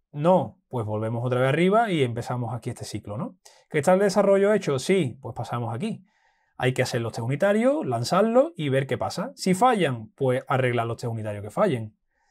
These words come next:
Y se lanzan de nuevo. ¿Que van bien? Pues pasamos al siguiente. Desarrollar los test unitarios para cubrir el nuevo desarrollo. ¿Existen test y, y los test pasan? Sí.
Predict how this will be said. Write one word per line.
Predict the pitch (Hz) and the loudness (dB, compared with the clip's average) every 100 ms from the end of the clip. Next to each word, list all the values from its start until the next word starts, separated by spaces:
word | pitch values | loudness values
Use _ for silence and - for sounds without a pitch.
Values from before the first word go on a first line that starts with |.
| _ _ _ _ _ _ _ _ _ | _ _ _ _ _ _ _ _ _
Y | 135 | -6
se | - | -4
lanzan | 107 107 104 | -4 -6 -6
de | 120 | 0
nuevo. | 190 165 107 - _ _ _ _ | 2 2 0 -10 _ _ _ _
¿Que | 139 | 2
van | 165 190 | 4 4
bien? | 233 190 113 | 4 2 -2
Pues | 123 113 | -8 -8
pasamos | 113 151 131 | -6 -4 -4
al | |
siguiente. | 117 107 110 160 196 - _ _ _ | -2 -4 -4 -6 -10 -14 _ _ _
Desarrollar | 151 139 143 131 131 135 | -4 -2 -2 0 0 0
los | 143 135 | -2 -4
test | 135 | -4
unitarios | 139 160 170 190 226 262 _ _ _ _ _ _ | -2 0 0 2 0 -6 _ _ _ _ _ _
para | 135 135 | 0 0
cubrir | 131 123 131 180 160 | 2 0 2 2 0
el | 143 | 0
nuevo | 131 123 | 0 0
desarrollo. | 120 117 156 180 120 98 - _ _ _ _ _ _ _ _ _ _ _ _ _ - | 0 -2 2 2 2 -6 -14 _ _ _ _ _ _ _ _ _ _ _ _ _ -8
¿Existen | 147 185 185 196 190 | -4 -2 -2 0 0
test | 190 196 196 190 | 2 4 6 4
y, | 190 190 190 190 185 185 - | 4 2 2 2 2 2 -2
y | 190 | -2
los | 180 | 0
test | 180 185 | 0 2
pasan? | 226 - 143 110 | 2 0 -4 -6
Sí. | - 185 151 110 | 0 2 2 -4